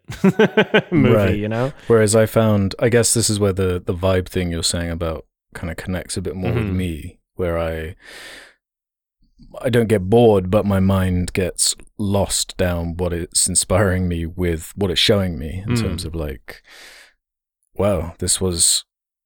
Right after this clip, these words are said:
Speaker 2: fifteen sixty. It's not that long ago. People did dress like this,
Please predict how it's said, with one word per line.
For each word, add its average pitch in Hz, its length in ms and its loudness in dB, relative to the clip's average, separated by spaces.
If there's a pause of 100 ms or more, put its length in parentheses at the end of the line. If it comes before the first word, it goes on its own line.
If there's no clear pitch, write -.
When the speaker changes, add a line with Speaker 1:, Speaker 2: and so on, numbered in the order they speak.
(120)
Speaker 2:
fifteen 104 360 -2
sixty. 98 340 -2
It's 92 100 -2
not 107 160 0
that 95 240 2
long 95 220 0
ago. 87 460 -2 (720)
People 92 220 -4
did 85 320 -6
dress - 300 0
like 85 140 -4
this, - 460 -4